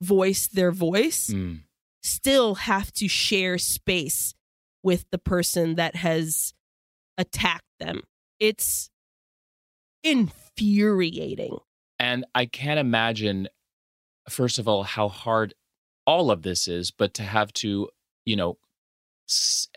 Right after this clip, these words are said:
Speaker 2: tell somebody what has happened to you, but then not be listened to.
Speaker 1: Mm-hmm.
Speaker 2: And then to have to, and then what do you do with that? It's like,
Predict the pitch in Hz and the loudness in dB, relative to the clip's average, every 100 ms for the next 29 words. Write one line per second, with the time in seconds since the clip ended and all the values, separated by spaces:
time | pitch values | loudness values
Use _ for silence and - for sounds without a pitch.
0 | _ - 143 156 156 - 123 107 98 95 | _ -6 0 0 0 -2 -2 0 0 0
1 | 95 95 92 101 - 92 95 139 143 170 | -2 -4 -2 -4 -4 -4 -4 -4 -4 -2
2 | 170 175 233 _ _ _ _ - - - | 0 0 -2 _ _ _ _ -20 -20 -20
3 | - - _ _ _ _ 120 113 117 107 | -20 -20 _ _ _ _ 0 2 0 2
4 | 104 104 113 _ _ 98 104 95 95 104 | 0 0 -4 _ _ -6 -4 -4 -4 -2
5 | 104 - 82 53 60 - - - 92 60 | 0 -2 -4 -10 -10 -10 -6 -4 -4 -8
6 | - - - 175 175 175 170 170 147 117 | -12 -12 -2 2 4 4 4 2 2 2
7 | 113 113 117 117 113 101 101 101 - 117 | 4 2 0 -2 -6 -8 -4 -4 -4 -8
8 | - 107 110 98 92 180 - 185 165 165 | -4 0 0 0 0 -2 0 -2 0 0
9 | 170 185 170 113 90 104 147 190 - 139 | 0 2 2 0 -4 -2 2 0 -2 -6
10 | - 131 | -2 -2